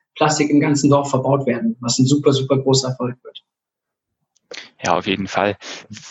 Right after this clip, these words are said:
Speaker 2: Also, ihr habt vor, dieses Recycling-Dorf aufzubauen. Wie weit seid ihr damit fortgeschritten?
Speaker 1: Genau, die Grundsteine sind schon gelegt. Wir haben schon zwei, ähm, Häuser gebaut.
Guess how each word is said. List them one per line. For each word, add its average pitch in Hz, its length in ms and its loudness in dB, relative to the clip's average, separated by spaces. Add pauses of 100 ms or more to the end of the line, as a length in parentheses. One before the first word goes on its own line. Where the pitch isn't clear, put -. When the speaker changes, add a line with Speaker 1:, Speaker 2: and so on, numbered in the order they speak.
(280)
Speaker 2:
Also, 110 360 0 (320)
ihr 117 200 4
habt - 260 -8
vor, 127 220 2
dieses 104 320 -2
Recycling-Dorf 147 840 0
aufzubauen. 127 760 0 (240)
Wie 117 160 -2
weit 101 200 2
seid 123 200 -2
ihr 101 80 2
damit 98 360 0
fortgeschritten? - 760 -2 (920)
Speaker 1:
Genau, 139 280 0
die 131 80 4
Grundsteine 202 500 4
sind 202 180 0
schon 185 140 2
gelegt. 165 340 2
Wir 160 120 2
haben 185 120 2
schon 180 160 -2
zwei, 170 460 2
ähm, 151 560 -2
Häuser 165 260 0
gebaut. 147 520 0